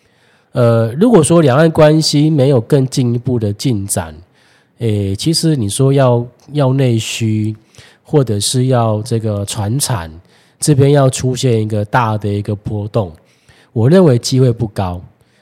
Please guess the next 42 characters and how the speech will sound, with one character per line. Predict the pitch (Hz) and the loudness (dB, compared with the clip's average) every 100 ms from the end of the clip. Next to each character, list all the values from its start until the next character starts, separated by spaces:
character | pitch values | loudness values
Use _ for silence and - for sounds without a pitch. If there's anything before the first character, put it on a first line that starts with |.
| _ | _
那 | 196 185 160 | 2 4 4
除 | 139 - 139 160 | 2 0 0 2
非 | 180 175 175 - _ _ _ _ | 4 4 2 -6 _ _ _ _
就 | - 143 | -2 0
是 | 143 139 | 2 2
我 | |
们 | 104 101 107 | 2 -2 -2
过 | - 143 | 2 2
去 | 127 143 123 113 110 | 2 0 0 0 -2
曾 | - 110 123 | -2 -2 -2
经 | 123 135 139 139 131 _ _ | -2 -2 0 -4 -8 _ _
有 | - 104 | -4 -2
印 | 143 156 | 0 0
象 | 135 165 135 113 | 2 2 2 0
的 | 107 98 123 | -2 -2 -2
那 | 127 131 | 0 0
种 | 110 95 | 0 -4
所 | 98 98 | -4 -4
谓 | 107 117 | 0 0
的 | 110 101 | 0 -2
原 | 110 131 | -2 0
物 | 127 | 0
料 | 135 117 | 2 0
行 | 92 90 | -2 -10
情。 | 101 78 73 _ _ _ _ _ _ _ - - - - | -10 -12 -16 _ _ _ _ _ _ _ -20 -20 -20 -6
原 | - 160 | 4 6
物 | |
料 | 208 175 | 6 4
行 | |
情 | 156 147 | 4 2
如 | |
果 | 165 131 | 2 2
说， | 117 143 | 2 2
诶， | 135 135 | 2 -2
再 | 147 180 139 | 0 2 2
一 | |
次 | 131 - 135 | 0 -2 -2
的 | 113 | -2
一 | 107 110 | -2 -2
个 | 110 98 95 95 95 | -2 -4 -4 -6 -8
出 | - 139 139 | -4 -2 0
现， | 160 | 0